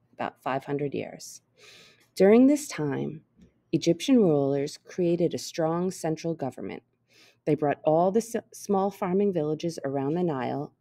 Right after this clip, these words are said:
under their absolute control. Egyptian leaders were called pharaohs, and they had total power over the kingdom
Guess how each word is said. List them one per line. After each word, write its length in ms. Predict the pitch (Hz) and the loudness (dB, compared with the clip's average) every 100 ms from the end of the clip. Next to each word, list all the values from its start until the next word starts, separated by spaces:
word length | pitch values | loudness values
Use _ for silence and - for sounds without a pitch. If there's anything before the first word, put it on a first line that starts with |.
| - | -4
under 200 | 151 151 | -2 -2
their 240 | 151 123 - | -2 -4 -4
absolute 540 | 147 - - 170 - | -4 -4 -6 -6 -6
control. 580 | - 180 - 139 - - _ _ _ _ - _ - | -6 -8 -6 -8 -8 -12 _ _ _ _ -20 _ -8
Egyptian 560 | 135 143 - 208 214 | -2 -2 -2 2 4
leaders 540 | 185 180 180 196 190 190 | 4 2 0 -2 -6 -8
were 140 | 151 | -8
called 340 | - 143 143 - | -6 -6 -6 -6
pharaohs, 760 | 135 117 - - - - - _ _ _ - | -6 -4 -8 -12 -16 -18 -20 _ _ _ -2
and 140 | 143 | 0
they 120 | 139 135 | 0 -2
had 200 | 139 - | -6 -8
total 400 | - 151 170 208 | -4 0 0 -2
power 460 | 170 143 135 143 - | -4 -4 -2 -4 -6
over 180 | 139 - | -8 -8
the 120 | 135 | -10
kingdom 500 | - 131 131 131 139 | -6 -2 -2 -2 -6